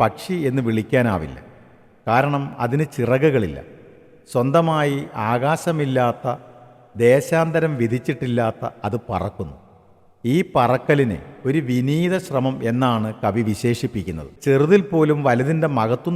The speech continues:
ദർശിക്കാൻ കവിക്ക് കഴിയുന്നു. വീണുപോകും എന്ന് ഉറപ്പുള്ളപ്പോൾ പോലും അത് ധീരമായി മുന്നേറുന്നു. എന്നാൽ വീണുപോകുന്നിടത്ത് തനിക്കുള്ള സ്മാരകം പോലെ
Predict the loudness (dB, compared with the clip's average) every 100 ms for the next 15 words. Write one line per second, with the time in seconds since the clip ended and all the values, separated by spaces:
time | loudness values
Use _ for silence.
0 | -2 -2 -6 -2 -2 -2 -2 -2 -4 -4
1 | -4 -6 -8 -12 -18 -20 -20 _ _ -4
2 | 2 4 4 4 4 4 2 -2 -2 0
3 | 0 -4 -8 -4 0 0 0 0 0 2
4 | 0 0 -2 -2 -10 -20 -14 -4 2 4
5 | 2 -2 0 2 2 2 0 0 0 0
6 | 0 -2 -6 -12 -18 -20 -20 _ _ -4
7 | 0 2 0 -2 -6 0 2 4 4 4
8 | 2 2 0 0 0 -2 -2 0 0 0
9 | -2 -2 -2 -2 0 2 2 0 -2 -4
10 | -8